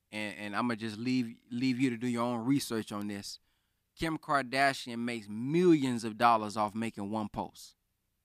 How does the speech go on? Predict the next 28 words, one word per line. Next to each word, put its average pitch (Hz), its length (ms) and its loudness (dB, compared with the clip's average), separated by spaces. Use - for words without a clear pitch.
Same 151 300 0
with 143 140 -2
Cardi 135 260 4
B. 123 220 -2
Same 147 280 -2
with 139 120 -2
anybody 131 440 2
else 127 140 -2
who 123 140 -6
has 117 180 -2
a 107 60 -8
big 113 260 -6
following 127 380 2
like 120 220 0
that. 123 140 -6
They 123 140 -4
may, 131 240 -2
I, 139 200 2
I 127 120 6
didn't 175 180 2
say 170 420 0
make 143 240 0
a, 127 200 -4
make 139 240 -2
a, 127 100 0
do 147 140 2
a 131 60 2
campaign. 139 720 -4